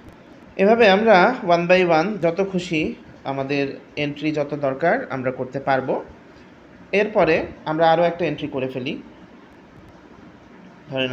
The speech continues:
আমাদের বাসায় মেহমান আসছে, এন্টারটেইনমেন্ট পারপাস আমরা দুই হাজার টাকা খরচ করেছি, দুই হাজার টাকা বসাই দিলাম। এটা হচ্ছে আমাদের আজকের দিনের খরচ।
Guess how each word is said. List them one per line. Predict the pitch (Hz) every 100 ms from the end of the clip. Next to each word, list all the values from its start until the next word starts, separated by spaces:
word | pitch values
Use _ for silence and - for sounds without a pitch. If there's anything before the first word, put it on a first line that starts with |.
| 123
আমাদের | 127 139 151 - -
বাসায় | - 143 135
মেহমান | 165 175 170
আসছে, | 160 - 196 262 143
এন্টারটেইনমেন্ট | 151 160 160 156 151 151 156
পারপাস | 143 147 170 - - -
আমরা | 135 131 160 254 - - - - 139
দুই | 156
হাজার | 151 151
টাকা | 151 135 135
খরচ | 120 -
করেছি, | 120 113 - 220 - - - - - 139
দুই | 127
হাজার | 123 127
টাকা | 127 -
বসাই | 131 131 131
দিলাম। | 151 311 - - - - - - 170
এটা | 180
হচ্ছে | 180 190
আমাদের | 165 160 247 - - - - - - -
আজকের | - 175 151
দিনের | 127 120 110
খরচ। | 123 107 -